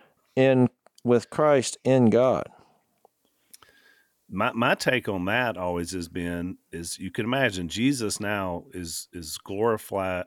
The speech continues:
Speaker 2: glor-, glorified flesh. You know, he, when he raised here,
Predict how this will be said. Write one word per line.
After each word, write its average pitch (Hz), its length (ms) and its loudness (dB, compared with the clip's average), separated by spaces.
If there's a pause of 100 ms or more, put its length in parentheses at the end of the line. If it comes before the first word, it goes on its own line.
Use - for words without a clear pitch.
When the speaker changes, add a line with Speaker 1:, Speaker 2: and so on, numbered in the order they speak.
(140)
Speaker 2:
glor-, 117 340 -8 (100)
glorified 110 580 -4
flesh. - 640 -10 (720)
You 87 80 -10
know, 85 80 -6
he, 87 200 -6
when 87 140 -8
he 98 140 -4
raised 101 460 -2
here, 85 420 -8